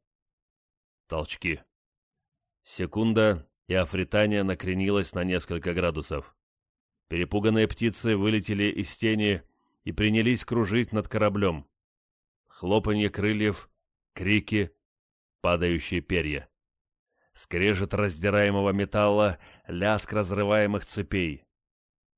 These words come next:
Из труб повалили клубы сероватого пара, сливаясь с низкими тучками. Гараска и подумать не мог, что дымоходов так много. Поскользнувшись, он влетел в ограждение и чуть не выпал за борт.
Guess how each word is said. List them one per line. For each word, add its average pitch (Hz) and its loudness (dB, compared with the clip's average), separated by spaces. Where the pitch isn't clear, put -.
Из 85 -8
труб 110 0
повалили 101 0
клубы 101 -2
сероватого 101 0
пара, 104 0
сливаясь 101 0
с - -10
низкими 98 -4
тучками. 82 -6
Гараска 80 -4
и 80 -4
подумать 87 -4
не 85 -6
мог, 92 -2
что - -8
дымоходов 87 -4
так - -6
много. 82 -4
Поскользнувшись, 101 -4
он 107 0
влетел 104 0
в 104 2
ограждение 104 0
и - -8
чуть 98 -8
не 95 -4
выпал 92 -2
за 85 -4
борт. 78 -10